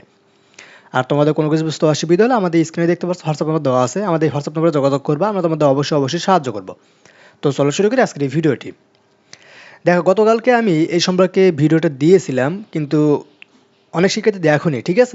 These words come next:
যার জন্য নতুন করে দিচ্ছে, যাতে করে তোমাদের অধিকাংশ শিক্ষার্থী এই বিষয়টি জানতে পারো। এই বিষয়টি কিন্তু প্রত্যেকটা স্টুডেন্টের জানার প্রয়োজন আছে, ঠিক আছে? তোমাদের জাতীয় বিশ্ববিদ্যালয়ে এই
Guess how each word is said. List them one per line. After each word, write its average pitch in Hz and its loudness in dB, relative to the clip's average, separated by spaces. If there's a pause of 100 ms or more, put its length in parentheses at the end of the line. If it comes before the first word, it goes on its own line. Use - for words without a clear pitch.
যার 151 4
জন্য 156 0
নতুন 170 0
করে 170 2
দিচ্ছে, 180 -2
যাতে 185 0
করে 185 2
তোমাদের 185 2 (480)
অধিকাংশ 214 2 (120)
শিক্ষার্থী 208 0
এই 190 4
বিষয়টি 170 0
জানতে 180 0
পারো। 107 -4 (480)
এই 156 -8
বিষয়টি 185 0
কিন্তু 220 2 (560)
প্রত্যেকটা 214 2
স্টুডেন্টের 214 2
জানার 165 2
প্রয়োজন 180 2
আছে, 101 -8 (340)
ঠিক 180 0
আছে? 202 2
তোমাদের 202 0
জাতীয় 165 2
বিশ্ববিদ্যালয়ে 220 2
এই 196 8